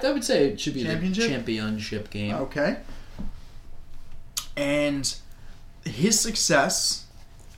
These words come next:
Speaker 2: also in connecting to It's a Wonderful Life, he's seeing his opportunities as he's getting out of the town.
Speaker 1: Mm-hmm.
Speaker 2: You know, he realizes there's a whole new world to see. He's always wanted to see the world. He does not want to stay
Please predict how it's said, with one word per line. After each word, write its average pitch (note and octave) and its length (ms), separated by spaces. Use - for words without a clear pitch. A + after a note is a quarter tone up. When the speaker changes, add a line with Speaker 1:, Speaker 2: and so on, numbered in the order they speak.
Speaker 2:
also D3+ 640
in C#3 220
connecting C3+ 500
to C#3 140
It's C3+ 120
a C3+ 40
Wonderful C3 420
Life, C3 360
he's F3+ 460
seeing F3+ 540
his D3+ 240
opportunities C3+ 1160
as B2 300
he's A#2+ 180
getting C3+ 320
out B2 120
of A#2+ 100
the B2 60
town. - 400
Speaker 1:
Mm-hmm. C3+ 340
Speaker 2:
You C#3 80
know, C3+ 180
he C3+ 380
realizes C3 760
there's B2+ 140
a A#2+ 40
whole C#3 280
new C3 120
world B2+ 300
to B2 100
see. C3+ 320
He's - 200
always C3 260
wanted C#3 380
to - 40
see D3 160
the C#3 120
world. C#3 320
He C#3+ 100
does C#3+ 140
not E3 320
want C3 240
to B2+ 120
stay A#2 460